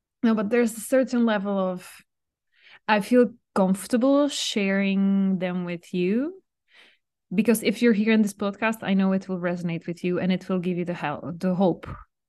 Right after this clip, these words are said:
And not only help, but also <laughs> hope, like, what's possible in the future. And it will make you feel, which I want for you, to make you feel that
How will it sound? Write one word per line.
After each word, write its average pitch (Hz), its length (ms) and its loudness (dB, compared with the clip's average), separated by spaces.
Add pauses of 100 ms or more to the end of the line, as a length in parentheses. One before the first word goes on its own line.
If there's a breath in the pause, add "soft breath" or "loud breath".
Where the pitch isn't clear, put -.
(120)
And 180 80 2
not 185 120 2
only 185 180 4
help, 220 380 2 (100)
but 196 140 4
also 208 280 2
<laughs> - 0 -
hope, 202 500 4
like, 190 180 2
what's 220 160 -4
possible 185 680 -4
in 185 160 2
the 175 60 2
future. 165 560 -6 (540 loud breath)
And 214 140 6
it 233 180 4
will 247 100 6
make 226 260 6
you 220 80 2
feel, 208 300 0
which 220 220 0
I 175 100 -2
want 190 640 -2 (680)
for - 160 -6
you, 175 440 -2 (300 loud breath)
to 214 100 0
make 214 220 4
you 208 80 0
feel 214 260 0
that 185 400 2